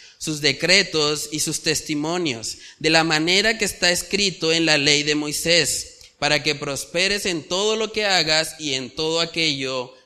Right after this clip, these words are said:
que emprendas". Entonces ahí vemos que las últimas palabras de David para su hijo fueron, "Esfuérzate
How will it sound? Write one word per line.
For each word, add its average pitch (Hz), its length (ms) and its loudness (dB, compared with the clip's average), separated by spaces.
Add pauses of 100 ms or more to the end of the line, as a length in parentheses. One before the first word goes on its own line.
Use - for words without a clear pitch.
(180)
que 139 120 -4
emprendas". 113 760 -8 (680)
Entonces 151 360 -6
ahí 170 180 2
vemos 190 340 0
que 170 320 -2 (220)
las 135 280 -4
últimas 226 460 -6
palabras 190 540 2
de 202 80 0
David 151 600 2
para 156 220 0
su 143 240 -4
hijo 160 380 -2
fueron, 151 340 -2
"Esfuérzate 160 1200 -2